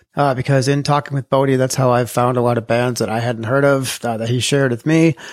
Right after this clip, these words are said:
and vice versa. Um, and music today, mainstream, honestly, kinda sucks. So I think if you dig deep, uh, you can find incredible music, and that's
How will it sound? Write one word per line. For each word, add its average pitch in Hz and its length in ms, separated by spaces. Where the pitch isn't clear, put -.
and 131 200
vice 123 240
versa. 131 580
Um, 117 360
and 117 480
music 139 280
today, 139 320
mainstream, 127 680
honestly, 123 400
kinda 123 240
sucks. - 480
So 110 380
I 135 80
think 123 300
if 117 100
you 123 60
dig 117 280
deep, 143 300
uh, 127 100
you 113 160
can 107 140
find 120 300
incredible 113 440
music, 117 400
and 101 100
that's - 340